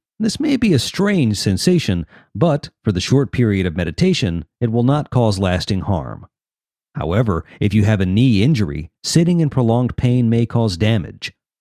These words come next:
Always put self-care first. Should I practice with other people? It can be a benefit to practice with other people. As with exercise, it can help to have a buddy so you can motivate each other to practice.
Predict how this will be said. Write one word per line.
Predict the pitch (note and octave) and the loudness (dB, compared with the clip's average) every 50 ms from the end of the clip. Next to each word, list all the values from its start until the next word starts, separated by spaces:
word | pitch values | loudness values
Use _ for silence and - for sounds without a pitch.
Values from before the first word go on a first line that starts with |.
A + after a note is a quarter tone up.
| _ _ _ _ | _ _ _ _
Always | - A#2 C3+ D3 C#3+ B2 F#2 E2 D#2 D#2 D2+ - | 0 0 2 2 2 2 0 0 -2 -2 -4 -4
put | - - G2+ - | -2 -2 -2 -2
self-care | - - - A2+ A2 - - - A2 G2+ F2+ | 0 0 2 2 2 0 -2 -2 -2 -2 -2
first. | F2 - - E2+ C#2+ - - - - - - - - _ _ _ _ _ _ _ _ _ _ _ _ _ _ _ _ _ _ _ _ | -2 -4 -8 -8 -8 -8 -10 -10 -12 -10 -12 -16 -20 _ _ _ _ _ _ _ _ _ _ _ _ _ _ _ _ _ _ _ _
Should | - - G3 G#3 | 0 0 2 2
I | A3 G#3 | 2 -2
practice | E3+ _ - D#3+ F3+ F3 E3+ - E3+ D3+ - - | -2 _ 0 0 0 0 0 0 -2 -2 0 -2
with | D3+ - | -4 -4
other | - - D#3 D#3+ D3 D3 | -2 -4 -2 0 0 -2
people? | A#2+ - F#3 F#3 - - - - - _ _ _ _ _ _ _ _ _ _ _ _ _ _ _ _ _ _ _ | 0 0 0 0 0 -4 -12 -12 -14 _ _ _ _ _ _ _ _ _ _ _ _ _ _ _ _ _ _ _
It | - G#2 G2+ _ | -4 -4 -2 _
can | - D#3 F3 F#3 F#3+ G3 | -2 0 2 2 2 2
be | F#3 G#3 G3 | 2 2 2
a | E3+ | 2
benefit | B2 A#2 A2 G#2 F#2+ - A#2+ A2+ - | 2 2 2 2 2 0 0 0 0
to | C3 | -4
practice | - _ - B2 A2 F#2+ - - G#2 F#2+ G2+ | -4 _ 0 0 0 0 0 -4 -4 -2 0
with | B2 A#2 F#2+ | 0 0 0
other | F2 E2 F#2+ F#2 | 0 0 -2 -2
people. | - F#2+ E2 - B1 - - _ _ _ _ _ _ _ _ - | -2 -4 -4 -4 -8 -14 -14 _ _ _ _ _ _ _ _ 0
As | F#2 G2 G2 - | 2 2 2 2
with | - F2+ E2+ F2+ | 2 0 2 2
exercise, | A#2 D3 - - B2 G2+ - G#2+ F#2 F2+ F2+ F2+ - - - _ | 2 0 0 -2 -4 -2 0 0 0 0 0 -2 -4 -10 -6 _
it | - C3+ | -4 0
can | - E3+ | 2 2
help | C3+ D3 F3 F#3 - | 4 4 2 2 0
to | D3 | 0
have | C3 A#2 B2+ A2 | 2 2 2 0
a | G2+ F#2 | 0 -2
buddy | E2 F2 C#3 D#3 A2+ F2 | -2 -2 -2 0 0 -2
so | - - G#2+ | -2 -2 0
you | G2+ G#2 G#2+ | 2 2 2
can | - - G#2 G2+ | 2 0 0 2
motivate | A2+ C#3+ C#3+ A#2+ G2 G#2 F2+ | 2 2 2 2 0 0 -2
each | G2 - - | -2 0 0
other | G#2 E2 G2 | 0 0 0
to | E2+ - | -4 -4
practice. | - - C#3+ C3 A2+ - _ - - - - - - | -2 0 -2 -2 -2 -4 _ -14 -10 -10 -10 -10 -10